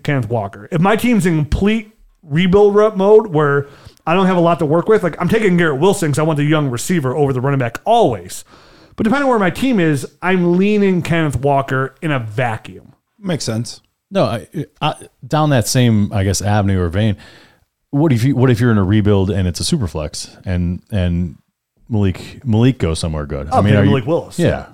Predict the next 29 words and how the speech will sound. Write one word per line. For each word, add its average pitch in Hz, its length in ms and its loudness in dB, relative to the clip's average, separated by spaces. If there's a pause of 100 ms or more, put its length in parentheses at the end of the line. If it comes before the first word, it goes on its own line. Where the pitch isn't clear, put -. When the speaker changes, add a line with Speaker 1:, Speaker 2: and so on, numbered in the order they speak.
(120)
Speaker 3:
Okay. 82 360 -4
Speaker 1:
Oh, - 240 0
after 277 240 0
Breece 226 260 2
Hall, 190 260 4
then 165 140 2
the 165 60 0
quarterbacks 156 480 0
are 139 40 0
knocking. 139 420 -2
Like, 143 160 -4
this 196 200 2
is, 165 260 -2 (500)
this 226 220 0
year, 233 140 4
if 156 80 2
Malik 180 300 2
Willis, 175 180 2
say, 214 400 2
say 254 180 -4
Malik, 262 480 0
it's 165 120 -4
a 190 40 0
shock 180 300 -2
of 170 80 -2
the 151 60 0
draft, 117 320 -4
right? 135 180 0
Like, 143 180 -6